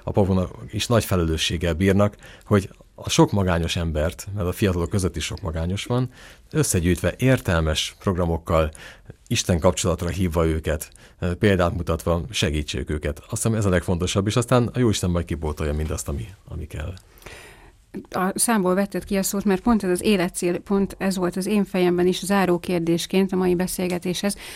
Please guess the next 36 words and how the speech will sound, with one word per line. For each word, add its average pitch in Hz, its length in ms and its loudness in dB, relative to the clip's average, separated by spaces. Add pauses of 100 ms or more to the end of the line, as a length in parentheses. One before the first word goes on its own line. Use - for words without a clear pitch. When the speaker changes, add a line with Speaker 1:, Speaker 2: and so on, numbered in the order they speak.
(100)
Speaker 2:
hogyha 196 200 -4
mondjuk 190 280 2
most 247 260 0
elképzelitek, 180 580 -2
hogy 175 120 -6
tizenhat 180 460 0
évesek 170 460 -6
vagytok 170 440 -6
megint, 180 460 2 (240)
ami 180 180 2
nem 185 200 4
volt 165 200 -2
ugye 165 180 2
olyan 165 240 2
rég, 180 180 0
mert 175 160 0
nagyon 196 340 4
<laughs> - 40 -4
fiatalok 196 440 4
vagytok 190 300 -4
még 196 140 0
mind 202 200 4
a 185 60 0
ketten, 202 500 0 (500)
ö, 202 360 4 (140)
akkor 196 360 2
mi 262 140 6
az, 226 140 4
amit 175 260 2
kívánnátok, 180 640 2
mi 214 140 2
az, 214 120 0
amit 175 240 2
kérnétek, 180 640 -2
hogy, 175 320 0 (380)
hogy 170 300 0